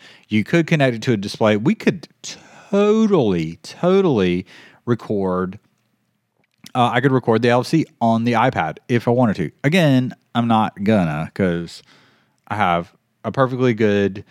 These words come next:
device here running Logic, um, very unhappily doing it, but running Logic.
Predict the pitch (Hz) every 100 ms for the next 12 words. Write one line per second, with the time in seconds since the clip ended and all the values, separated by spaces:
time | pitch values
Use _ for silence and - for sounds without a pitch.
0 | _ _ - 113 110 104 107 95 113 139
1 | 117 92 92 92 90 - - 92 87 85
2 | 87 101 113 127 123 113 104 98 98 101
3 | - _ - 107 92 90 - - 190 151
4 | 143 117 82 80 80